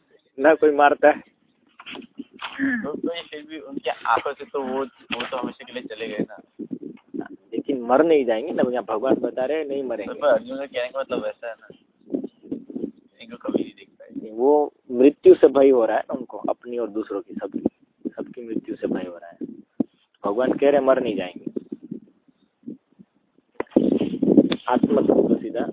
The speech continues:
Speaker 1: बताना शुरू किया और अभी तर्क लगा करके भगवान उसको स्थापित कर रहे। "देहिनोऽस्मिन् यथा देहे कौमारम यौवनम जरा तथा देहांतर प्राप्तिर्धीरस्तत्र न मुह्यति।"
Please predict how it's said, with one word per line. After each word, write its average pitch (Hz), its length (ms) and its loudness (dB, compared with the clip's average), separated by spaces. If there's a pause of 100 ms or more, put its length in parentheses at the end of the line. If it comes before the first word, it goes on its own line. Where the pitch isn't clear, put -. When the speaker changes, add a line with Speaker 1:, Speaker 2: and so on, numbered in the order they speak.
Speaker 1:
बताना 101 320 -8
शुरू 92 220 -8
किया - 460 -2 (3000)
और 113 140 0
अभी 139 300 -2 (380)
तर्क 120 240 0
लगा 107 280 2
करके 107 320 -4
भगवान 117 460 -2 (160)
उसको - 260 -10
स्थापित 104 400 -4
कर 87 100 -8
रहे। 95 100 -4
"देहिनोऽस्मिन् 139 640 2
यथा 127 260 0
देहे 117 400 0
कौमारम 123 560 0
यौवनम 104 400 -6
जरा 120 320 -2
तथा 120 340 -2
देहांतर 101 580 -6
प्राप्तिर्धीरस्तत्र - 1200 -6
न 92 160 -10 (100)
मुह्यति।" - 600 -10